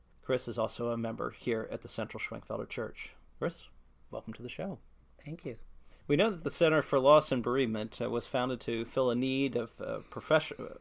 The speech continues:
Speaker 1: professional bereavement support and education services in the community. And we know that you and, uh, Shirley both, uh, firmly believe that, uh, grief and loss are core experiences and profound matters of life,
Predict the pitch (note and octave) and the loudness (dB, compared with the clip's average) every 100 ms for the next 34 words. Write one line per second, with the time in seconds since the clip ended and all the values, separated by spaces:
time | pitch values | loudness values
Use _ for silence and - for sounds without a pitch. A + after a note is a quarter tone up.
0 | - - A#2+ D3 D#3 - C3 A#2 - A#2+ | -14 -10 -2 0 0 -2 -4 -4 -6 -4
1 | A#2+ C3 B2+ A2+ - A2 - A#2+ A#2 - | -2 -2 -4 -6 -8 -8 -2 -2 -2 -6
2 | A2 A#2+ A#2 - C#3 - A2+ A#2 A2 - | -6 -6 -4 -2 -2 -2 -6 -6 -8 -8
3 | A2 A2 G#2+ - C3 D3 A2+ - A#2 - | -10 -8 -10 -8 -4 -2 -2 -4 -10 -14
4 | - - - - - B2 B2 C3+ D#3 C3 | -20 -20 -20 -18 -4 0 4 6 6 2
5 | - C3 C3+ D3 B2+ G#2+ A2 A#2 A#2 - | 0 0 2 2 2 0 -4 -4 -4 -2
6 | B2 A#2+ C3 D#3 - A2 A2+ - C3+ B2 | -2 2 4 4 2 -2 0 0 0 2
7 | A2 A#2 B2 A#2 A2+ G#2+ A#2 A2 C#3 C3 | 0 0 0 0 -4 -4 -6 -2 0 0
8 | A#2+ A#2 A#2+ - A2+ - D#3 C3+ - - | 0 2 2 0 -8 0 2 2 -2 -6
9 | A#2 A#2 - A#2 A2+ - A2+ - A#2 A#2 | -6 -6 -6 -8 -8 -8 -8 -2 -2 -2
10 | A2+ A2 G#2 G#2+ A#2 A2 B2+ - | -4 -6 -8 -4 0 0 -2 -12